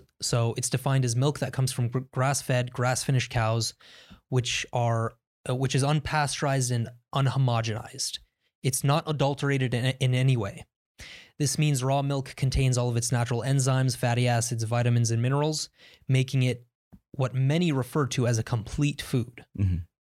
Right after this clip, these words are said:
Speaker 1: 'Cause it just contains everything,
Speaker 2: Everything.
Speaker 1: almost everything that somebody needs. Now, when I have conversations with people about raw milk, and we naturally dive into the territory of, "Okay, what about milk alternatives like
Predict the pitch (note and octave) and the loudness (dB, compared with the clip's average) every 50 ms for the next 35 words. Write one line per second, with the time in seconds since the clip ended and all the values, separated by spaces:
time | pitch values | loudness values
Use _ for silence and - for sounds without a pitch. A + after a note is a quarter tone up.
0 | _ _ _ _ _ _ _ - C#3 A#2+ A#2+ A#2 - B2+ - - C#3 B2 - - | _ _ _ _ _ _ _ -4 -2 -2 0 0 -2 -2 0 0 0 0 2 2
1 | C3+ B2 B2 A2+ - - D3 D3 - D#3 D#3 A#2+ A2+ C#3+ C#3 C3+ C3 B2 - C3+ | 2 2 0 0 -2 -2 -2 0 2 2 2 2 0 0 0 0 0 -2 0 0
2 | C#3 D#3 D3+ C3+ - - A#2+ A2 A2 - A#2 A2 G2+ - - A2 G#2+ G#2 G#2+ G#2 | 2 2 2 2 0 -2 -2 -2 -2 -2 -2 0 0 0 0 0 0 -2 -4 -4
3 | B2 C#3 C3+ - - - - _ _ _ _ _ _ _ _ _ _ _ _ _ | -6 -8 -10 -12 -12 -14 -14 _ _ _ _ _ _ _ _ _ _ _ _ _
4 | _ _ _ _ _ _ _ _ _ _ - - - - - _ _ _ _ _ | _ _ _ _ _ _ _ _ _ _ -20 -20 -20 -20 -20 _ _ _ _ _
5 | _ _ C#3+ C#3+ C#3 C3+ C3 B2+ A#2+ - - _ _ _ _ _ _ _ _ B2+ | _ _ -2 0 0 2 0 0 -2 -4 -10 _ _ _ _ _ _ _ _ -2
6 | C3+ C#3 C3+ B2 C3 D#3 D3+ - - C3+ B2 A#2+ A2+ - C3 B2+ A#2 - A#2+ A2+ | 0 0 0 0 0 0 0 2 2 2 2 2 2 2 2 2 2 2 0 2
7 | G#2+ A2+ G#2+ - - - - - - _ _ _ _ _ _ _ - - - - | 2 2 0 -2 -4 -10 -20 -20 -20 _ _ _ _ _ _ _ -16 -6 0 2
8 | C#3 C3 C3+ B2+ A2+ G#2 G#2+ A#2+ A2+ A2 A2 G#2 - - B2 A2+ G#2+ G#2+ A2 A2+ | 4 4 4 2 0 0 0 0 0 0 0 -2 -4 -4 -2 0 0 2 2 0
9 | A2+ G#2 G2+ - A2+ G#2 G2+ - - D#3 D3 C#3+ C3 B2+ B2+ B2 A#2+ A#2 - B2+ | 0 0 -2 -2 -4 -4 -6 -8 -12 -12 -6 -2 0 2 4 4 2 2 0 0
10 | A#2 A2+ A2 A2 G#2+ A2 G#2+ A2 A2+ A2+ A2 G#2 - A2+ G#2+ G#2 - - A2 A2 | 0 2 2 0 0 0 0 -2 -2 -2 -4 -2 -2 -2 -2 -2 -2 -2 -2 -2
11 | G#2+ G#2 G#2 - B2+ C3 - C3+ B2 B2+ - - - - - - - - - _ | -2 -2 -2 -2 -2 -2 0 -2 -2 -2 -4 -10 -20 -20 -20 -20 -20 -20 -20 _
12 | _ _ - D3+ D3+ E3 D3+ C#3 C#3 C#3 C#3 C3+ - C3 A#2+ A#2 - - C3+ C#3 | _ _ -2 0 0 0 0 2 2 2 2 2 0 -2 -2 0 0 2 2 2
13 | D3 C3+ - - - - - - A2 A#2 A#2 - - | 2 0 -2 -8 -10 -8 -6 -4 -2 -4 -4 -6 -10